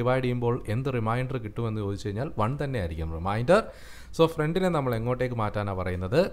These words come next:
വൺ എന്ന് പറയുന്ന ലൊക്കേഷനിലേക്ക് മാറ്റുക. അതിൻ്റെ അർത്ഥം നേരത്തെ ഫ്രണ്ട് ഇരുന്ന സീറോത്ത് പൊസിഷനെ ഗാർബേജ് വാല്യൂ ആക്കുക എന്നൊരു മീനിങ് ആണ് ഇവിടെ ഉള്ളത്. So, സീറോത്ത് ലൊക്കേഷനിലുള്ള ഡേറ്റ ഇപ്പോൾ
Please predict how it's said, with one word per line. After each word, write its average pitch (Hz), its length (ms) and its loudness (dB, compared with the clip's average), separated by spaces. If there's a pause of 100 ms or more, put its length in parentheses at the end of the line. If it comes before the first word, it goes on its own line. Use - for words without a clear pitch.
(920)
വൺ 175 140 8 (160)
എന്ന് 143 200 2
പറയുന്ന 120 340 4
ലൊക്കേഷനിലേക്ക് 104 540 -2 (100)
മാറ്റുക. 127 380 2 (340)
അതിൻ്റെ 120 320 2
അർത്ഥം 92 320 0 (340)
നേരത്തെ 139 440 0 (120)
ഫ്രണ്ട് 113 320 -2
ഇരുന്ന 113 180 -2 (100)
സീറോത്ത് 101 480 -2
പൊസിഷനെ 87 500 -2 (260)
ഗാർബേജ് 131 640 0
വാല്യൂ 95 300 -4 (120)
ആക്കുക 98 400 -4 (120)
എന്നൊരു 95 300 -4
മീനിങ് 139 320 -2
ആണ് 131 140 -2
ഇവിടെ 196 180 4
ഉള്ളത്. 101 220 6 (580)
So, 151 100 10 (480)
സീറോത്ത് 131 380 4
ലൊക്കേഷനിലുള്ള 113 560 0
ഡേറ്റ 92 180 0 (160)
ഇപ്പോൾ 92 180 0